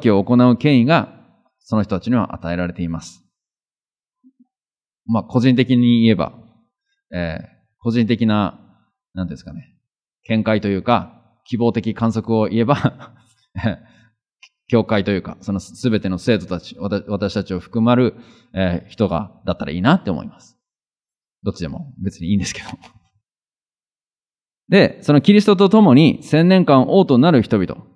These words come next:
それは、その患難時代の生徒たちですよ。とも、特に。殉教者たち。そのイエスの証と神の言葉とのゆえに首をはねられた人たち。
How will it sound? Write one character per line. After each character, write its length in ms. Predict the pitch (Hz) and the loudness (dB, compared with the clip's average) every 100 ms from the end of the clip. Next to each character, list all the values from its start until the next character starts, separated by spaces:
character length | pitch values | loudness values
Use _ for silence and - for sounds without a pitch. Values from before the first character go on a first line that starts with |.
| _ _ _ _ _ _ _ | _ _ _ _ _ _ _
そ 140 | - | 0
れ 40 | 139 | 4
は、 400 | 165 131 - - - _ | 6 4 0 -12 -20 _
そ 100 | 123 | 2
の 140 | 123 | 2
患 260 | 120 147 175 | 4 4 6
難 160 | 180 | 6
時 140 | 170 175 | 6 4
代 160 | 165 | 6
の 80 | 123 | 4
生 220 | 104 151 | 4 0
徒 120 | 127 104 | 0 -2
た 100 | 101 | -4
ち 60 | |
で 100 | 85 | -6
す 80 | - | -12
よ。 60 | - | 0
と 140 | 120 | 2
も、 200 | 110 - | 0 0
特 200 | 123 117 | 0 2
に。 120 | 104 - - _ _ _ _ _ _ _ _ 107 | 0 -2 -14 _ _ _ _ _ _ _ _ -8
殉 220 | 101 139 147 | 2 4 6
教 160 | 147 | 6
者 100 | 120 | 4
た 120 | 90 | -2
ち。 240 | - - - _ _ _ _ _ _ _ | -8 -16 -20 _ _ _ _ _ _ _
そ 160 | - | 0
の 120 | 127 131 | 0 4
イ 80 | |
エ 80 | 151 | 2
ス 80 | 120 | 4
の 140 | 131 | 2
証 280 | 113 135 127 | 2 2 0
と 140 | 165 139 | 0 2
神 220 | 151 139 | 2 2
の 80 | 123 | 0
言 260 | 120 135 | -2 0
葉 100 | 143 | 0
と 120 | 127 | 0
の 80 | 117 | 0
ゆ 160 | 107 117 | 2 2
え 40 | |
に 480 | 156 143 - - _ | 2 0 -6 -20 _
首 240 | - 117 127 | -2 2 4
を 80 | 110 | 4
は 80 | |
ね 120 | 110 123 | 4 4
ら 80 | |
れ 80 | 127 | 4
た 80 | 107 | 2
人 140 | 90 | -4
た 60 | 85 | -10
ち。 160 | - | -14